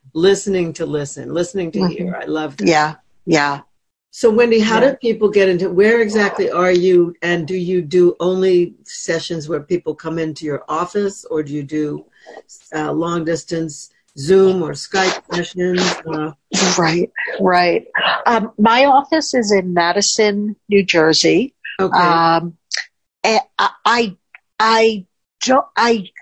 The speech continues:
Speaker 2: I have, um, the ability to do secure hipaa compliant video,
Speaker 1: Okay.
Speaker 2: but I only do that when people can't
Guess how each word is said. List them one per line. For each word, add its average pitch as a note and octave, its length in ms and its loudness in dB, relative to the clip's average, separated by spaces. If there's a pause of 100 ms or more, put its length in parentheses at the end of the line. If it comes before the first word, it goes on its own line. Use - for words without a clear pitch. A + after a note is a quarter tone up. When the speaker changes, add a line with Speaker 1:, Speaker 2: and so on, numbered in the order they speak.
(260)
Speaker 2:
I G#3 140 2
have, B3+ 520 2 (240)
um, F3 540 2 (160)
the G3+ 160 4
ability A3 480 4
to - 180 -4
do G3 200 4
secure G3 920 2
hipaa F#3+ 300 -2
compliant E3+ 760 0
video, F3 600 2 (420)
Speaker 1:
Okay. F#3 180 -4
Speaker 2:
but F#3 280 0 (100)
I G3+ 480 2 (360)
only B3+ 380 2
do G3 280 2
that E3+ 400 2
when E3+ 260 2
people F3 440 -4
can't - 520 -2